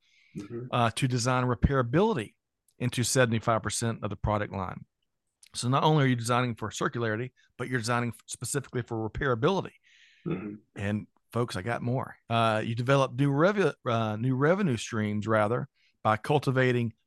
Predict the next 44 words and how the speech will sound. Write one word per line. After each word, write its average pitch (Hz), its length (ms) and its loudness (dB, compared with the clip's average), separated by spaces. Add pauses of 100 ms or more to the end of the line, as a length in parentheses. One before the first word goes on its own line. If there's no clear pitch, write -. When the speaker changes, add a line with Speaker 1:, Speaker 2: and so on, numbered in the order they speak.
Speaker 2:
new 123 200 -2
secondary 120 640 -2
market 113 440 -2
resale 123 540 -2
opportunities. - 920 -4 (960)
So - 120 -12
there's 117 140 -2
so 196 220 2
much 147 420 0
here 120 300 0
in 98 120 -8
these 107 140 -6
three 123 220 -4
bullet 117 260 -4
points. - 460 -12 (300)
So 117 120 -2
two 107 140 2
Speaker 1:
Mm-hmm. 156 60 -4
Speaker 2:
questions 143 380 0
for 135 140 -4
you, 123 100 0
Greg. 113 300 -2 (420)
First, 160 460 0 (160)
what 139 180 2
are 139 60 2
you 135 120 2
most 127 240 0
proud 104 300 -2
of? - 180 -8 (300)
Let's, - 160 -4
let's, 143 140 -4
t-, - 180 0
let's, 160 220 -2
let's 156 100 -4
break 170 240 2
these 127 160 -2
up. - 240 -6
What 170 120 0
are - 20 4
you 165 80 2
most 151 240 0
proud 127 180 4
of 110 160 -2
first? - 340 -6